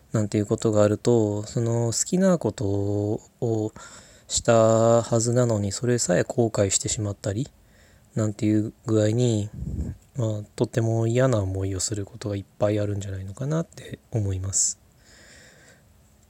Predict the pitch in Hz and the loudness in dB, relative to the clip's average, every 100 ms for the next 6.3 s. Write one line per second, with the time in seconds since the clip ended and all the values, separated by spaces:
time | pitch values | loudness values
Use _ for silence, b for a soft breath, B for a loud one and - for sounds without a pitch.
0 | - 123 120 117 113 131 135 143 156 - | -8 -4 -2 -2 2 4 6 4 0 -2
1 | 196 - - - 113 - 208 - 214 196 | -4 -2 -2 -4 -6 -6 -8 -6 -4 -4
2 | - 208 214 196 120 - - _ _ - | -2 0 2 2 2 0 -8 _ _ -6
3 | 131 117 107 110 - 113 110 110 101 107 | -2 0 0 -2 -4 -4 0 -2 -2 -4
4 | 98 98 98 98 - 107 117 143 B B | -4 -6 -8 -8 -6 -6 -4 -6 B B
5 | B B B B _ _ 110 - 101 - | B B B B _ _ -6 -2 0 2
6 | - 196 - | 2 0 -2